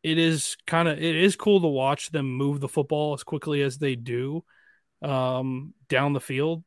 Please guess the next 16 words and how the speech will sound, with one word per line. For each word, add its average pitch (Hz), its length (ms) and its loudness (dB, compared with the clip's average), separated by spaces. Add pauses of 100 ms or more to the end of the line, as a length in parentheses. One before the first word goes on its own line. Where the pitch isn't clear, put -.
(280)
They 175 260 4
definitely 165 400 0
play 160 180 0
north-south 143 600 -2
football, - 440 -6 (500)
and 143 640 -2 (140)
it, 143 80 -4
it's - 680 -6 (100)
an 156 80 -2
exciting 160 500 2
team 165 260 0
to 147 80 0
watch. 135 640 0 (600)
They 156 160 4
will 160 220 2
be 143 560 -2